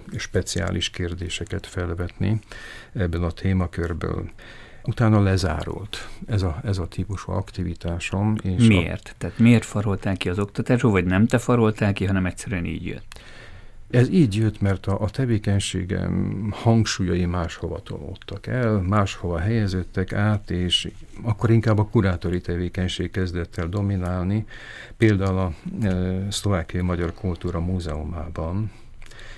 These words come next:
Speaker 1: és volt még egy epizódom még korábban a budapesti műcsarnokban is, ahol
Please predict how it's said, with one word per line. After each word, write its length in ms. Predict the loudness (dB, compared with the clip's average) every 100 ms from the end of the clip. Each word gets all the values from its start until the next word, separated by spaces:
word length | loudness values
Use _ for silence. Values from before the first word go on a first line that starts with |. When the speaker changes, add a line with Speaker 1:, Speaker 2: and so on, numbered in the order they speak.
| -6
Speaker 1:
és 140 | -2
volt 260 | 2 2 0
még 200 | -2 -2
egy 160 | -2
epizódom 640 | 0 2 0 2 0 0 0
még 180 | -2 -2
korábban 600 | -4 -2 -2 -2 -2 -2
a 140 | -2
budapesti 540 | 0 -2 -4 -8 -2
műcsarnokban 920 | 0 2 0 -6 -8 -8 -8 -8 -8
is, 180 | -8 -6
ahol 380 | -4 -4 -4